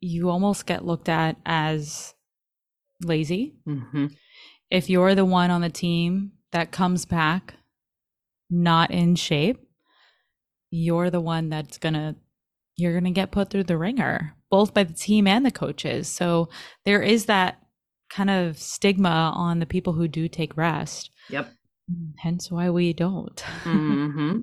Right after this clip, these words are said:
Speaker 2: Yep, absolutely. And, and there is such a fine balance between rest and, like, you know, like you mentioned, preparation, right? Or I think it's,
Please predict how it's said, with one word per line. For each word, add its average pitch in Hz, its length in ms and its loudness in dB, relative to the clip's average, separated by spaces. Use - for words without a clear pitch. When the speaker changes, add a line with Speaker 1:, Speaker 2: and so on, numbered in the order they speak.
Speaker 2:
Yep, 151 400 0
absolutely. 151 640 0
And, 196 200 0
and 175 300 0
there 180 160 4
is 175 140 -2
such 185 200 -2
a 175 40 -6
fine 151 320 0
balance 139 400 -2
between 143 580 -4
rest 143 600 -2
and, 165 180 -2
like, 147 200 -2
you 151 240 -4
know, 127 120 -2
like 135 160 0
you 139 60 0
mentioned, 139 260 -2
preparation, 135 800 -6
right? 135 380 -2
Or 143 100 2
I 135 100 0
think 143 280 0
it's, - 280 -6